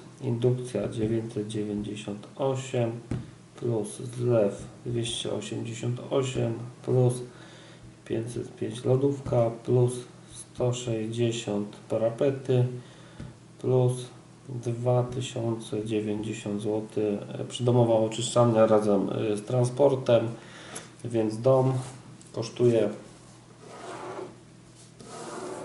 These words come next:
dom kosztuje na dzień dzisiejszy, o,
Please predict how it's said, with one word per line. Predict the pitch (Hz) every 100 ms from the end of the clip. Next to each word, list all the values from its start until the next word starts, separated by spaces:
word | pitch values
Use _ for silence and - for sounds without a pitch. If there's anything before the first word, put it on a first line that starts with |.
| - - - - - -
dom | 135 135
kosztuje | 131 123 - 127
na | 120
dzień | 113 120
dzisiejszy, | 117 - 131 131 127 139 143 143 - - - - - - - - - - - - - - - - -
o, | -